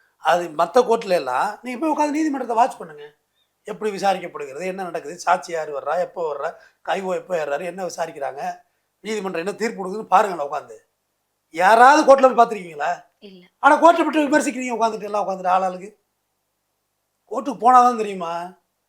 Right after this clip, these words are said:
Speaker 1: அது எவ்வளவு ஒரு நோபல் பிளேஸ்மா. மருத்துவமனை போனோம்னா நம்ம செத்து தான் போவோம்.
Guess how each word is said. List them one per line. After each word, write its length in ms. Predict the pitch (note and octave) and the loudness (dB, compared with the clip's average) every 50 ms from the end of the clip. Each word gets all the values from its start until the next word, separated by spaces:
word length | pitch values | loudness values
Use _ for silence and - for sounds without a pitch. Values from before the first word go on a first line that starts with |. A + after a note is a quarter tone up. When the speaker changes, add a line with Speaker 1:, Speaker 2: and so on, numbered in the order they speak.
| _ _ _ _ | _ _ _ _
Speaker 1:
அது 140 | - D#3+ F3 | -14 -8 -6
எவ்வளவு 280 | E3 F#3 G#3+ A3 G#3 | -2 0 2 2 2
ஒரு 540 | G3 F3+ E3+ E3 D#3 D3 C#3+ C3+ B2 A#2 - _ _ _ _ _ | 2 0 -2 -4 -4 -6 -6 -8 -10 -14 -18 _ _ _ _ _
நோபல் 520 | _ C#3 F3 A3 C4 C4+ A3+ A3 A#3 G#3+ - _ | _ -4 4 6 6 6 6 2 -4 -6 -10 _
பிளேஸ்மா. 580 | G3+ A3 A#3 A#3+ - - - C#3 B2+ B2+ C3 - _ _ _ _ _ _ _ _ _ _ _ _ _ _ _ _ | 0 0 0 0 -2 -6 -12 -14 -14 -14 -14 -18 _ _ _ _ _ _ _ _ _ _ _ _ _ _ _ _
மருத்துவமனை 520 | _ D#3+ G3+ B3 F#3 B3 A#3+ A3 A3 G#3 | _ -4 -4 -4 -2 -4 -2 -2 -2 -2
போனோம்னா 520 | G3 - G3 G3+ G3+ G3+ G3 G3 G3 G3+ G#3 | -4 -4 -6 -6 -6 -6 -6 -6 -6 -6 -6
நம்ம 160 | G#3 G3 F3+ | -6 -8 -10
செத்து 280 | - E3+ E3 - - G3 | -12 -12 -12 -12 -8 -6
தான் 200 | G3+ G3+ G#3 F3+ | -6 -6 -6 -6
போவோம். 300 | E3 D3+ C3 A2 - | -8 -8 -10 -12 -16